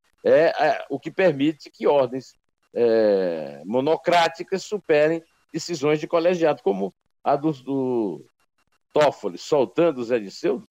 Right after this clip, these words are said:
completamente, deixando completamente livre, que foi a inspiração para essa manobra, sem dúvida. Mesmo que o Zé Disseu não tenha sido o seu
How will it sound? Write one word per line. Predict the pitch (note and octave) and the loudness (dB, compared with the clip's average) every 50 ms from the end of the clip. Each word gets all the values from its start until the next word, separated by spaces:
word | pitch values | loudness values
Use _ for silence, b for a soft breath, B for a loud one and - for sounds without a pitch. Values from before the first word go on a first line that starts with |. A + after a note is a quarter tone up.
| _ | _
completamente, | _ _ - G2 F#2+ F2+ - E2 E2 E2+ F2 - _ | _ _ -10 -10 -8 -8 -8 -8 -8 -10 -12 -12 _
deixando | F#2 F2+ - - G#2 G2 | -16 -16 -12 -12 -14 -12
completamente | - - E2+ - - E2 - - G2 G2 G#2 G2+ G#2 A2+ - | -12 -14 -12 -10 -8 -10 -8 -8 -8 -8 -8 -8 -8 -8 -10
livre, | - - C#3+ D3+ D#3+ A3+ - _ b b b b b b _ | -8 -6 -6 -6 -6 -8 -14 _ b b b b b b _
que | - G3+ | -4 -4
foi | - - F#3+ G#3 A3 | 0 2 4 4 4
a | A3 | 4
inspiração | G3+ - - _ - A#3 A3+ F#3+ D#3 - - F#3 F#3 E3 | 0 -4 -6 _ 0 2 2 2 2 0 -2 -2 -2 0
para | - B2 A2+ | 0 -2 -2
essa | G#2+ - A#2+ | -2 -2 -4
manobra, | G#2+ G2+ F#2 E2 D#2+ D2+ D2 D#2 | -6 -6 -6 -8 -8 -10 -10 -12
sem | - - F3 G3 B2+ | -8 -4 -4 -4 -2
dúvida. | - - A#2 G#2 F2 - - - _ b b b b - | 0 0 0 -2 -2 -6 -14 -20 _ b b b b -2
Mesmo | - F#3+ G3+ F3 | 0 2 2 2
que | - E3+ | 0 -2
o | D3+ | 0
Zé | C3 D#3 C3+ | 0 0 0
Disseu | A2+ - - A#2+ A#2+ | -2 -2 -4 -2 0
não | D#3+ E3 C#3+ | 0 -2 -2
tenha | - D3 C3+ A#2 | 0 -2 -2 -2
sido | - - - - A2 G2+ - E2 C#2+ - _ _ _ _ _ _ _ _ | -4 -8 -10 -8 -8 -8 -8 -12 -16 -16 _ _ _ _ _ _ _ _
o | - G#2 | -14 -14
seu | - - - C#3+ C#3+ C#3 C3 A#2 G2+ F#2 - | -12 -8 -4 0 2 2 2 2 0 -2 -6